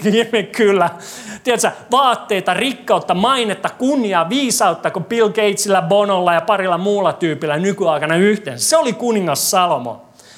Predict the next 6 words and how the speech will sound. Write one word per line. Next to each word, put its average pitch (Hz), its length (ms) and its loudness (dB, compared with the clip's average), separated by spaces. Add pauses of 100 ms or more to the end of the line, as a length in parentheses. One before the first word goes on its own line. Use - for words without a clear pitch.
(180)
Ja 190 100 0
kukat 269 400 0
oli 170 140 0
kuitenkin 165 640 -2 (520)
heittämällä 147 540 0
yli. 139 280 -4